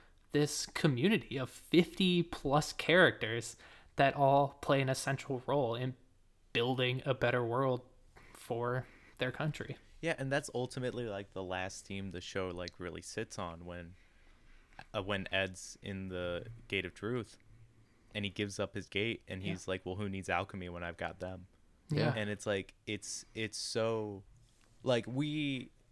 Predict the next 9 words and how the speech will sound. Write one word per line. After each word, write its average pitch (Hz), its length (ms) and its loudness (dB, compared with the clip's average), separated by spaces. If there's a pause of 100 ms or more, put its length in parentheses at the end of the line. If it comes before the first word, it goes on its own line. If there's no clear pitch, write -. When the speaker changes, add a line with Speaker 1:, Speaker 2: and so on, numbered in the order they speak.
(120)
Speaker 2:
in 127 200 0
the 117 80 2
West 104 340 0
are 90 120 -2
hyper 104 760 -4 (680)
obsessed 101 520 -2
with 104 180 -6
the 95 180 -6
individual, 92 840 -6